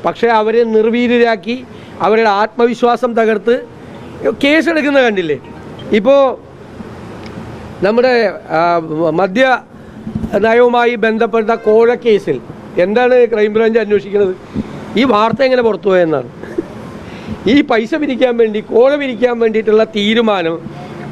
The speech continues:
അവരുടെ ബാർ അസോസിയേഷനിൽ നിന്ന് എങ്ങനെ പുറത്തുപോയി എന്നാണ് അന്വേഷിക്കുന്നത്. എസ് എഫ് ഐ സംസ്ഥാന സെക്രട്ടറി പരീക്ഷ എഴുതാതെ പാസ്സായത് റിപ്പോർട്ട് ചെയ്യപ്പെട്ടപ്പോൾ അതിനെക്കുറിച്ചല്ല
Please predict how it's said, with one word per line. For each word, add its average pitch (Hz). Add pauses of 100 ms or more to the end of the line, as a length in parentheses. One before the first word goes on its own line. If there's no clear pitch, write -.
അവരുടെ 226
ബാർ 220
അസോസിയേഷനിൽ 214
നിന്ന് 202
എങ്ങനെ 233 (320)
പുറത്തുപോയി 269
എന്നാണ് 262
അന്വേഷിക്കുന്നത്. 262 (760)
എസ് 160
എഫ് 233
ഐ - (100)
സംസ്ഥാന 254
സെക്രട്ടറി 247
പരീക്ഷ 233
എഴുതാതെ 240 (360)
പാസ്സായത് 240 (500)
റിപ്പോർട്ട് 247
ചെയ്യപ്പെട്ടപ്പോൾ 226 (500)
അതിനെക്കുറിച്ചല്ല 269